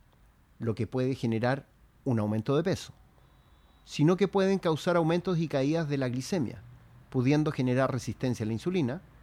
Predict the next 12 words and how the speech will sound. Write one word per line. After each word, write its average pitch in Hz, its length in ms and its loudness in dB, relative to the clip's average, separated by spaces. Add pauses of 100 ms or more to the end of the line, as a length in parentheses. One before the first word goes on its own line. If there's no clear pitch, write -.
(340)
y 147 120 2
aumentar 143 500 4
los 170 200 -2
antojos 135 760 0 (280)
que 135 120 2
pueden 156 360 4
incluso 151 580 0 (160)
gatillar 120 440 0
a 110 60 0
futuro 151 540 0
una 147 200 -2
diabetes. 113 580 -4